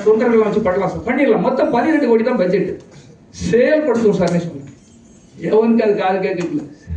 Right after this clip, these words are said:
நீ செயலே பண்ண மாட்ட. ஒரு விவசாயிகள்கிட்ட நல்ல பேர் இருக்க கம்மியா நீராதாரத்தை பா-, பாதுகாத்திருக்கலாம். திட்டங்கள் கொடுக்கீங்கன்ட்டு இருக்கு, செய்யவும் முடியும் சார்.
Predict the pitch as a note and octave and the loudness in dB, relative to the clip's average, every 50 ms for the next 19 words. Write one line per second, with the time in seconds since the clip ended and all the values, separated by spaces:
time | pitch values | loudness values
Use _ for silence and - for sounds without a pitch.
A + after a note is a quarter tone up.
0 | F3 - E3 E3 D#3+ - G3 G#3 A#3+ C4 C4+ C#4+ D4 D4 B3 A#3+ A#3 A3+ A3 G#3+ | -4 0 2 2 2 4 4 4 4 4 4 4 2 2 2 0 0 0 0 0
1 | G3+ - F3+ E3+ D3 - - - - - G3+ G3 A#3+ C#4 C4 C4+ B3+ A#3+ A#3 A3 | -2 -2 -2 -4 -4 -4 -8 -12 -2 0 2 2 2 2 2 0 0 2 2 2
2 | A3 A3+ G3+ G3+ A3 A#3 - - G#3+ A3+ A3+ G#3 G#3 G3 G#3 G#3+ G3+ G3+ G3 F3 | 2 2 2 2 2 2 4 2 2 2 2 2 0 0 0 2 0 0 0 2
3 | F3+ A3 B3 A#3 A3+ A3 G#3+ G#3+ G#3 G#3 G3+ - - - - G#3 - - A3 C4+ | 2 2 2 2 2 2 0 2 2 2 2 0 0 0 0 0 0 2 2 2
4 | D4 - A#3 A3+ - G#3+ F#3+ E3+ E3 D#3+ - - - - - - - - - - | 2 2 0 0 0 0 0 0 0 0 -2 -4 -8 -14 -20 -20 -20 -20 -20 -20
5 | - - - F3+ F3+ - A3+ G#3+ G#3 G3+ F#3+ G3 F#3+ G3 F#3+ G3 F#3+ F3+ F3+ F3+ | -20 -8 -6 -6 -2 -2 -2 0 0 -2 -2 -2 -4 -2 -2 -2 -4 -4 -4 -4
6 | F3+ F3+ E3+ E3 F3 D#3+ - G#3 G3+ G#3 B3 A#3+ A3 G3 F#3+ F#3 F#3+ F3 D#3+ D#3+ | -4 -4 -4 -4 -4 -2 0 0 0 2 2 2 2 2 0 -2 -2 -4 -2 -2
7 | D3+ C#3+ C#3+ | -4 -6 -6